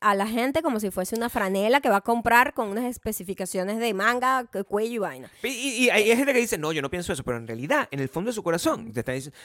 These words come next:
Speaker 2: "No, pero es que yo no salgo con pelabola". Y eso es, eso, eh, eh,
Speaker 1: Red flag.
Speaker 2: ¿es una red flag?
Speaker 1: Sí.
Speaker 2: ¿Ella o el pelabola? Es lo que
Speaker 1: Ella,
Speaker 2: quiero entender.
Speaker 1: ella para mí es una red flag.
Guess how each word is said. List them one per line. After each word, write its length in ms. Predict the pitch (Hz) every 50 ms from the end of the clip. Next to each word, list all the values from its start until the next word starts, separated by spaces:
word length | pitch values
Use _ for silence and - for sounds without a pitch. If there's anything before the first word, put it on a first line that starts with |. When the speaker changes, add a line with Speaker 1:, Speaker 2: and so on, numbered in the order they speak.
| - - - _
Speaker 2:
"No, 140 | 110 110 110
pero 100 | 107 101
es 60 | 95
que 60 | - 92
yo 80 | 101
no 60 | 104
salgo 160 | 110 - - -
con 80 | 160
pelabola". 340 | - 156 113 104 131 143 - -
Y 140 | - 147 151
eso 180 | 135 - 226 240
es, 80 | 226 -
eso, 220 | - 123 - 127 - -
eh, 120 | 101 - _ -
eh, 220 | 156 - 254 262 - _
Speaker 1:
Red 200 | - - 302 285
flag. 220 | - 285 233 202 - - _ _
Speaker 2:
¿es 80 | - 254
una 160 | 285 302 302
red 140 | 311 311 302
flag? 280 | 294 330 330 320 - - _ _
Speaker 1:
Sí. 140 | - - 247
Speaker 2:
¿Ella 280 | 320 349 349 339 294 -
o 120 | - 196 196
el 60 | 190
pelabola? 420 | - 180 160 156 190 190 143 104
Es 200 | - - - 170 208
lo 60 | 247
que 60 | 262
Speaker 1:
Ella, 40 | 262
Speaker 2:
quiero 140 | 165 190 196
entender. 300 | 156 151 175 196 247 247
Speaker 1:
ella 220 | 254 262 277 294
para 200 | 294 392 370 294
mí 100 | 254 254
es 60 | 254 339
una 180 | 294 302 302 285
red 180 | 277 269 262
flag. 220 | 262 254 202 196